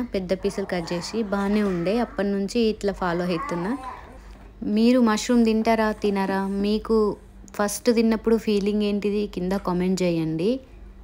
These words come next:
నేను ఇప్పుడు ఈ వీడియో తీసుకుంటున్నా కానీ మరి ఇతవగాడు ఫుల్ అల్లరి చేస్తున్నాడు. వాడిని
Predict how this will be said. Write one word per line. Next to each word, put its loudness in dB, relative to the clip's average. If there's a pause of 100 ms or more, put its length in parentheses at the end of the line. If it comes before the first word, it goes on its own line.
(1000)
నేను 10
ఇప్పుడు 10
ఈ 8
వీడియో 12 (140)
తీసుకుంటున్నా 4
కానీ 4 (760)
మరి 6
ఇతవగాడు 8
ఫుల్ 6 (120)
అల్లరి 8 (100)
చేస్తున్నాడు. 2 (840)
వాడిని 8